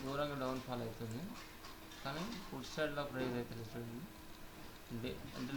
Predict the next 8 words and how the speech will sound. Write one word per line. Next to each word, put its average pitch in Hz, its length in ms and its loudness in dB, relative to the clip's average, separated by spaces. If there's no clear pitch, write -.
లోని 151 320 6
బ్రేక్ 135 280 2
చేసేసింది, 117 520 0
కానీ 147 220 2
పుట్ 123 200 -2
సైడ్లో, 131 260 0
పుట్ 131 200 -2
సైడ్లో 143 220 2